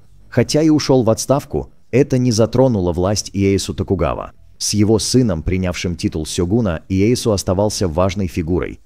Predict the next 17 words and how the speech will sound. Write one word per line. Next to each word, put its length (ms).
действуя 460
как 240
отставной 560
сегун. 480
Иэясу 380
Токугава 600
умер 360
в 60
тысяча 460
шестьсот 580
шестнадцатом 600
году. 380
Ему 300
было 320
семьдесят 640
три 180
года. 380